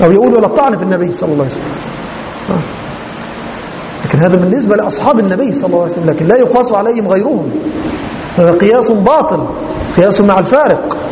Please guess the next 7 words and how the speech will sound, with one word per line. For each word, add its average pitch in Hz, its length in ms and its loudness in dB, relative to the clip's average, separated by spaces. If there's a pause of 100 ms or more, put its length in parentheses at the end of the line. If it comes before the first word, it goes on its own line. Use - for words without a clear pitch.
(520)
لأن 214 140 4
الص-، 202 280 2
لأن 196 340 4
مقام 285 340 2
الصحبة 277 520 2 (460)
له 214 160 4
فضل 208 540 2